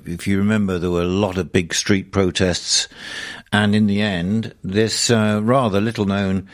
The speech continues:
actor, <laughs> Zelensky, became the president and has proved to be a, a good president so far.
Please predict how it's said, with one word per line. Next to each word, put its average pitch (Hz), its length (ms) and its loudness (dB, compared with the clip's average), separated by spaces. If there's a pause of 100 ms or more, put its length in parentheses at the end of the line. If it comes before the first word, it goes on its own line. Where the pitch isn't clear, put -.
(360)
actor, 127 580 0
<laughs> - 60 -20
Zelensky, 104 1120 -2 (340)
became 107 380 2
the 98 80 -2
president 113 480 0 (240)
and 135 140 2
has 156 120 -2
proved 180 400 0
to - 60 -8
be 170 180 2
a, 160 40 -4 (180)
a 135 60 6
good 165 280 -2
president 156 460 0
so 160 220 0
far. 196 440 -2